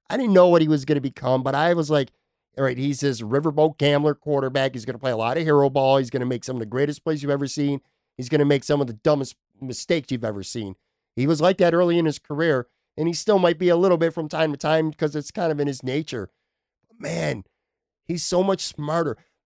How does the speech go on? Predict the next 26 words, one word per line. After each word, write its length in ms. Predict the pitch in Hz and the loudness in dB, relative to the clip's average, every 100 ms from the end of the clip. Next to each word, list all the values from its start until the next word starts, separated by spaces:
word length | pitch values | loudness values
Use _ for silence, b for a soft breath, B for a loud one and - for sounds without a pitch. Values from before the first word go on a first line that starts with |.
| - | -2
I 120 | 160 | 2
think 220 | 190 208 | 2 2
the 80 | 202 | 2
biggest 340 | 180 214 208 | 2 0 0
thing 260 | 233 220 208 | 2 0 -2
about 260 | - 165 175 | -6 -2 -2
Josh 320 | 151 160 160 | 0 0 0
Allen 320 | 165 160 165 | 2 4 4
that 200 | 160 147 - | 2 -2 -2
I 180 | 131 143 | -2 -2
see 220 | - 156 | -4 -10
personally 720 | - 139 139 151 147 147 147 - | -8 -8 -6 -4 -2 -2 -4 -6
is 160 | 117 | -8
the 80 | 123 | -6
game 280 | 113 143 151 | 0 2 2
just 220 | 135 - _ - | -2 -10 _ -10
probably 520 | 147 185 220 208 190 | -4 -2 -2 -2 0
in 80 | 170 | -2
his 120 | 151 | -2
mind 380 | 123 131 143 131 | -2 -2 -2 -4
feels 220 | 131 107 | -8 -8
slower 320 | - 120 120 | -4 -2 0
to 60 | 127 | 0
him, 200 | 143 143 _ _ _ - | -2 -4 _ _ _ -8
you 80 | 107 | -2
know? 280 | 131 143 | 2 0